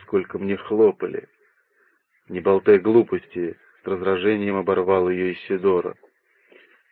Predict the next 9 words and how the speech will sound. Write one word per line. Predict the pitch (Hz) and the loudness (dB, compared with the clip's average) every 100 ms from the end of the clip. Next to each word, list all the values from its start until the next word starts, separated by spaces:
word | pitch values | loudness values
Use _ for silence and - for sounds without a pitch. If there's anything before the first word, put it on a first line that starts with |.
| _ _ _ | _ _ _
«Кстати, | - - 110 98 - | -20 -2 0 0 -2
говорят, | 98 101 98 98 98 | -2 0 2 2 0
будто | 92 101 - 101 | -2 -8 -6 -2
Лесбия | 92 90 92 - 104 113 120 - - - | 0 0 -2 -6 -4 -2 -2 -8 -18 -10
играет | 95 107 107 104 | -2 6 6 6
Эдельмиру | 95 98 92 98 101 107 | 2 -2 -2 -2 0 0
лучше, | 104 107 - | 0 -4 -6
чем | 120 135 139 | -6 -6 0
я. | 156 113 | 4 4